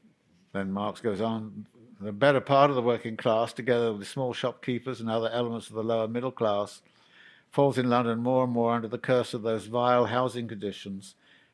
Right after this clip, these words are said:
in proportion as improvements, and with them the dem-, demolition of old streets and houses, advance."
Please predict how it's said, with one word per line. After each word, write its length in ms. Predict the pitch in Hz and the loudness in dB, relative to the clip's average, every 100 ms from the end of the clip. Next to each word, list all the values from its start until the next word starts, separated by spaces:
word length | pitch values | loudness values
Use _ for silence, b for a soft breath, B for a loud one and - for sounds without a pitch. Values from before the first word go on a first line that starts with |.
| - | -6
in 140 | 113 | -4
proportion 500 | 113 113 135 127 127 | -4 0 2 2 -2
as 120 | 117 | -4
improvements, 840 | 110 110 160 160 110 104 104 - - b b - | -4 -2 2 4 2 -6 -10 -16 -20 b b -8
and 120 | 110 | 0
with 160 | 135 | 2
them 180 | 127 117 | 2 0
the 80 | 113 | -2
dem-, 380 | 110 120 127 113 | -2 0 -2 0
demolition 520 | 127 123 120 135 123 | 0 0 -2 -2 -4
of 80 | 107 | 0
old 200 | 117 120 | 0 -2
streets 360 | - 131 120 113 | -6 -6 -6 -6
and 100 | 110 | -4
houses, 400 | 127 120 110 104 | -2 -4 -6 -6
advance." 680 | 104 120 123 95 85 - | -4 -2 0 -2 -8 -20